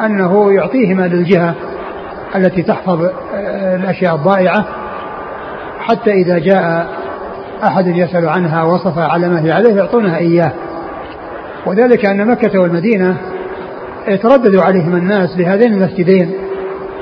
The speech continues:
وللحج والعمرة والزيارة،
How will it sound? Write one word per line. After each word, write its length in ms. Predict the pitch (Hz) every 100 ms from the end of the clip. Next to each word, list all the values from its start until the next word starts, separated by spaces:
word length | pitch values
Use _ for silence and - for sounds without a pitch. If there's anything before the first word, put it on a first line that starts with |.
| - - - - -
وللحج 2250 | 170 175 180 170 165 190 175 170 160 160 160 156 156 - - - - - 165 - 190 151 175
والعمرة 500 | 165 170 196 175 151
والزيارة، 840 | 156 156 175 147 175 202 190 175